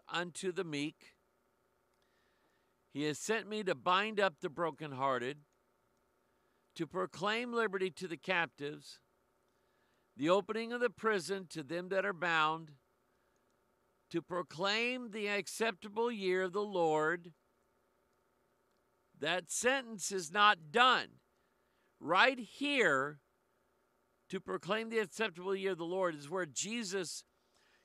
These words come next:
closed the book. He stopped reading right here.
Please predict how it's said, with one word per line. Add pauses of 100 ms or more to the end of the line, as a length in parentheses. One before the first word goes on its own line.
(100)
closed
the
book.
He
stopped
reading
right
here.